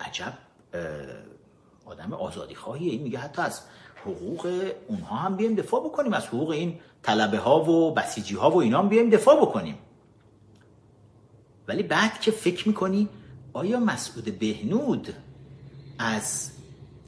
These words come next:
سحر خدایاری حمایت کرد؟ آیا اومد چیزی علیه رژیم بنویسه؟ آیا مسعود بهنود از دختران ایرانی که چهل سال نمیذارن اینا برن توی ورزشگاه ها،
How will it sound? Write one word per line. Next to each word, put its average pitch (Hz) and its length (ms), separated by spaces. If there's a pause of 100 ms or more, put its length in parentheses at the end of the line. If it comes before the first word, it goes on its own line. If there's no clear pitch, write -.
سحر - 420
خدایاری 107 540
حمایت 170 500
کرد؟ 302 400 (1800)
آیا 143 340
اومد 156 360
چیزی 285 460
علیه 277 440
رژیم 294 400
بنویسه؟ 302 380
آیا 226 200
مسعود 180 460
بهنود 180 640 (500)
از 156 240
دختران 175 600
ایرانی 170 640
که 175 460 (160)
چهل 254 440
سال 277 480
نمیذارن 185 580
اینا 175 200
برن 170 320
توی 175 200
ورزشگاه 160 640
ها، 247 420